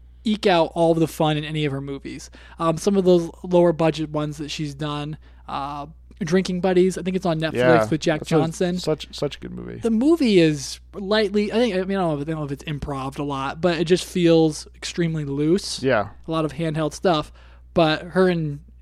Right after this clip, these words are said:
Speaker 1: Jake Johnson, um, are the leads in that,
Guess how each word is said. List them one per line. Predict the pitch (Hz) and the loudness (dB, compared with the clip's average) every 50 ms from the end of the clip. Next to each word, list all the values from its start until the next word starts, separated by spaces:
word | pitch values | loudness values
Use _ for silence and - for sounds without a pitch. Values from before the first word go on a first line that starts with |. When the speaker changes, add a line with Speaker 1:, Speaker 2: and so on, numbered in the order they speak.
| - - - | -20 -20 -8
Speaker 1:
Jake | - - 170 156 - | 2 2 2 2 4
Johnson, | - 165 151 151 151 - - 143 139 143 139 135 151 156 | 2 2 2 2 0 -4 -6 -6 -6 -6 -8 -10 -12 -14
um, | 147 156 143 135 135 131 127 127 139 143 - - - - - - - - - - - | -14 -12 -12 -12 -12 -12 -12 -14 -16 -16 -18 -20 -20 -20 -20 -20 -20 -20 -18 -6 -2
are | 175 156 | -2 -2
the | 151 | 0
leads | 160 214 277 294 233 185 175 | 0 2 2 2 4 4 2
in | 156 143 | 0 0
that, | 135 131 135 - | -4 -6 -8 -8